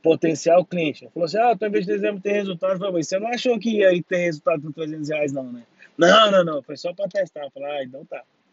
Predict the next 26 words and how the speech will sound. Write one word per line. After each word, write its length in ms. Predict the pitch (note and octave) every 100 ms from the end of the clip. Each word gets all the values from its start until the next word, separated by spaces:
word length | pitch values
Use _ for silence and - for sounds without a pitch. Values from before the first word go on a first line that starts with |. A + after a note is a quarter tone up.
| _ -
Mas 120 | C3+
eu 100 | D#3+
vi 180 | D#3+ F3
que 140 | D#3+
era, 180 | C#3+ B2
né? 120 | A#2 _ _ _ _ _ _ _ - _ _ _ _ _ _ _ _ _
Então 380 | _ A#2 B2+ E3+
é 80 |
isso. 400 | G3+ C#3+ - - _ _ _ _ _ _ _ _
É, 200 | - A#2
não 140 | C3
adianta 680 | A#2 B2+ E3+ E3+ E3 C#3+ A2+ - _ _ _ _
você 240 | - - C3
querer 260 | D3 C#3
achar 380 | C#3+ - D3 C#3
que 280 | - C#3 B2+
seu 220 | - -
negócio 400 | C#3+ B2 C3+ C3
vai 120 | C#3
ser 180 | B2+ C3+
construído 680 | - C#3+ - C#3 B2 D#3+ C#3+
e 60 |
que 60 | B2+
você 100 | C3+
vai 160 | C#3 C#3
conseguir 600 | C#3+ C3+ C3+ C3+ C#3